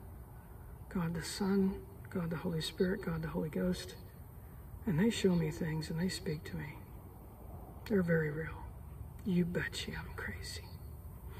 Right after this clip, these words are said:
Now, I didn't know the timing of the war. He left that a secret. But he put the fear of God in me to preach to you all the years I preached to you.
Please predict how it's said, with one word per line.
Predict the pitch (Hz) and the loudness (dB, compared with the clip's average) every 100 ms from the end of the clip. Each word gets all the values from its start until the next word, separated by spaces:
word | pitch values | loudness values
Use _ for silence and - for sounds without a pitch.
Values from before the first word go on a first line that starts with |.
| - - 208 | -10 -2 4
Now, | 156 160 | 6 8
I | |
didn't | 214 233 220 180 | 12 10 10 8
know | 208 | 8
the | 190 | 8
timing | - - 196 175 160 | 4 4 6 6 6
of | 156 156 | 2 0
the | 156 | -2
war. | 156 160 156 156 - - - - - - - - - | 0 2 2 2 0 -6 -8 -10 -10 -10 -10 -10 -4
He | - | 4
left | 175 165 160 | 6 6 4
that | 175 156 | 2 2
a | 156 | 0
secret. | - 208 - 170 165 - - - - - - - - - - - - - | 4 4 6 0 -2 -6 -10 -10 -10 -10 -10 -10 -10 -10 -10 -10 -10 4
But | 165 | 6
he | 165 | 6
put | - 208 | 8 6
the | - 156 | 6 2
fear | - 214 190 | 10 10 10
of | 165 | 8
God | 190 185 | 6 6
in | 175 190 | 6 8
me | 165 | 8
to | 160 | 4
preach | 156 - 196 196 - | 2 6 6 6 0
to | - 170 | 0 0
you | 160 160 | 2 4
all | 175 175 | 2 2
the | 165 | 2
years | 156 180 175 165 | 4 4 4 2
I | 175 | 0
preached | 175 - 190 - - | 0 2 2 2 0
to | 196 | 6
you. | 190 202 196 | 8 8 6